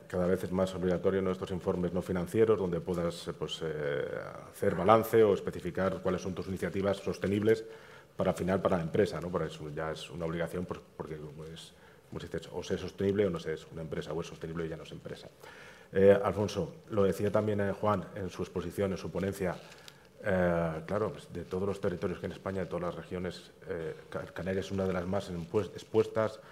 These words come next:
a los fenómenos climatológicos extremos, ¿no? Eh, ¿cómo, cómo se puede combatir esto? ¿Qué se puede hacer cuando hablamos de algo casi que es... Te, te, el me-, el mero hecho de verbalizarlo te da impotencia porque dices, ¿cómo no puedo combatir? Desde el Gobierno de Canarias,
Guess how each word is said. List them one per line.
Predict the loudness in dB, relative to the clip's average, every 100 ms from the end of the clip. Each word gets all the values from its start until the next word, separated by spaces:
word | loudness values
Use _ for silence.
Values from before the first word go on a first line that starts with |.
| -20 -18 -10
a | -6
los | -6 -8
fenómenos | -8 -4 -2 -2 -4 -6
climatológicos | -6 -4 -6 -6 -6 -8
extremos, | -2 0 0 -2 -10 -16 -8
¿no? | -8 -8 -18 -20 -20 -20 -20 -12 -10
Eh, | -10 0
¿cómo, | 4 6 6 4 2 -6 -18 -20 -20 -12
cómo | -8 -6
se | -2
puede | 0 0
combatir | -2 -6 -6 -8
esto? | -8 -6
¿Qué | -2
se | 0
puede | 2 2
hacer | 2
cuando | 0 0
hablamos | 0 0 0 2
de |
algo | 2 2
casi | 0 -2 -2
que | -2
es... | -2 -4 -14 -14 -16 -10
Te, | -8
te, | -8 -8 -8 -10
el | -8
me-, | -4 -2
el | -2 0
mero | 6 6
hecho | 8 8
de |
verbalizarlo | 10 8 4 2 2
te | 0
da | -2
impotencia | -2 0 0 2 0
porque | 0 -2
dices, | -4
¿cómo | -2 0 0
no | 0
puedo | 2 2 0
combatir? | 0 0 -2 -6 -14 -16 -18 -6
Desde | -2 2 2
el |
Gobierno | 4 2 4 4
de | 4
Canarias, | 4 6 4 4